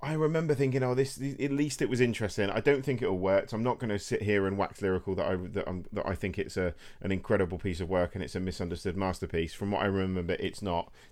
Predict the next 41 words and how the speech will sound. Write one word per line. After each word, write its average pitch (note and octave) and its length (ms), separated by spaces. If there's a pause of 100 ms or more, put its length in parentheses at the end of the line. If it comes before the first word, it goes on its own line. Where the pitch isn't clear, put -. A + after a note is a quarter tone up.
(120)
It G#2+ 140
is G#2 160
a G2 40
bit E2 140
of F2 120
a F2+ 40
mess, F2+ 300
but - 160
I'm G#2+ 120
quite G2+ 240
excited F#2 420
to F#2+ 80
watch - 260
it F2 80
again, F#2 400 (280)
uh, F2+ 440
and F2+ 260
I'll F2+ 120
certainly F#2 360
be F2+ 100
watching F2+ 300
it E2+ 80
this F2 160
week F2+ 160
and E2+ 100
talking F2+ 240
about F2+ 200
it - 80
on E2+ 80
the F2 80
next - 200
show. F2+ 280
So F2+ 240
that's - 280 (280)
The F#2+ 80
Southland G#2 480
Tales, F2 400
now F2+ 140
streaming, F2 540
streaming F#2+ 440
on F2+ 240